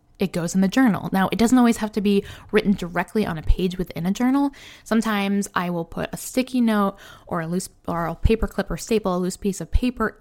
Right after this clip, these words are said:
in my journal so that I have it with me. So this really helps. Instead of it getting lost at the bottom of my purse, I know I can always pull out my journal. I can flag a page or put a bookmark in my journal, and I always know exactly where I am and exactly where that grocery list is.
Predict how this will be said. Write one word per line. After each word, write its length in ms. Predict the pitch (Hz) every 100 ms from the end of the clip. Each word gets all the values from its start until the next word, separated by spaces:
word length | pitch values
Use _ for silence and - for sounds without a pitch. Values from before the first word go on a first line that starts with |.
| -
in 220 | - 311
my 140 | 294 233
journal 340 | 196 185 180
so 160 | - 190
that 120 | 185
I 60 |
have 360 | 180 - 185 185
it 120 | 185
with 220 | 180 175
me. 280 | 175 - - _ _ _
So 380 | - 185 185 180
this 180 | 180 220
really 140 | 214
helps. 260 | 190 196 -
Instead 200 | 185 226
of 80 | 220
it 100 | 214
getting 320 | 208 196 180
lost 280 | 170 202 -
at 80 | 202
the 60 |
bottom 260 | 185 185 185
of 80 | 175
my 80 |
purse, 320 | 175 294 311 -
I 60 | 190
know 100 | 175
I 40 |
can 140 | 170
always 160 | - 156
pull 180 | - 165
out 140 | -
my 80 | 165
journal. 420 | - 320 320 302 - - -
I 100 | -
can 240 | 180 175 170
flag 380 | - 180 185
a 40 | 185
page 420 | - 269 262 247
or 60 | 175
put 140 | 175
a 60 | 165
bookmark 440 | - 277 254 247
in 60 | 233
my 120 | 220
journal, 320 | 214 208 196
and 100 | 180
I 100 | 175
always 280 | 196 233 214
know 220 | 196 196
exactly 560 | 175 160 160 208 226 240
where 180 | 233
I 80 | 220
am 280 | 202 180 180
and 100 | 170
exactly 520 | 165 - 180 180 196 185
where 380 | 165 160 165 - - -
that 100 | 180
grocery 320 | 190 330 - -
list 260 | - -
is. 260 | - -